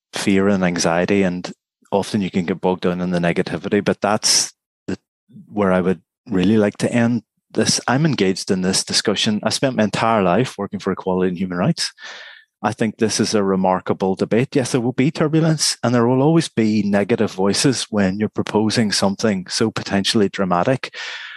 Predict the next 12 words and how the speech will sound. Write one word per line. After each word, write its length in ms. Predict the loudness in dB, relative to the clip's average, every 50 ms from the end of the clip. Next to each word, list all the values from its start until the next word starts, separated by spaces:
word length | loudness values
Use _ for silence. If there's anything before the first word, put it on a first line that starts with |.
| -20 -20 -20 _ _ _ -2
But 160 | -2 -2 -2 -6 -14 _ _ _ _ _ _ _
what 280 | -8 -2 2 2 4 4
an 100 | 4 2
opportunity, 760 | 2 2 0 0 -2 -2 -4 -4 -4 -2 -2 0 0 0 -2 -6 -12 -6
really, 440 | -2 0 0 2 2 0 0 -2 -8 -14
for 540 | -14 -8 -6 -4 0 0 0 0 0 -2 -2
this 260 | -2 0 0 2 2
island. 460 | 2 2 2 2 2 2 0 -2 -6 -2
We'll 120 | -2 0
be 120 | 0 0 0
better 360 | 0 0 0 2 2 2 4
off 420 | 4 4 2 2 0 -2 -6 -10